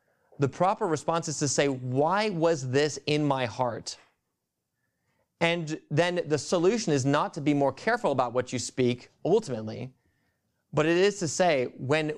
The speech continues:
when you speak something that is contrary to the gospel and clearly sinful, um, that ought to tell you, "I have a sin that I need to repent of. I must repent of this sin.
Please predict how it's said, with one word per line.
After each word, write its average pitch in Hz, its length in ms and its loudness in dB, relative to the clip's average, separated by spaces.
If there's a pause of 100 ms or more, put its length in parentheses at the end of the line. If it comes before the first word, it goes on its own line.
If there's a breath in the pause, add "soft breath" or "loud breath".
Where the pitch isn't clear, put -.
when 143 220 0
you 135 100 4
speak 220 500 -2
something 123 600 -4 (920)
that 151 120 2
is 147 140 -2
contrary 185 600 0
to 180 80 -4
the 175 80 2
gospel 139 440 0
and 127 100 -2
clearly 139 280 2
sinful, 131 540 -6 (1040)
um, - 120 -18 (720)
that 156 320 0
ought 175 180 -4
to 160 80 -8
tell 160 200 -2
you, 139 180 0
"I 139 140 -4
have 156 340 -2
a 151 80 2
sin 143 300 -2
that 127 100 2
I 120 80 -2
need 117 220 0
to 127 100 -4
repent 117 340 -2
of. 107 240 -2
I 127 120 0
must 127 420 -4
repent 131 280 -6
of 107 80 -4
this 110 160 -2
sin. - 260 -8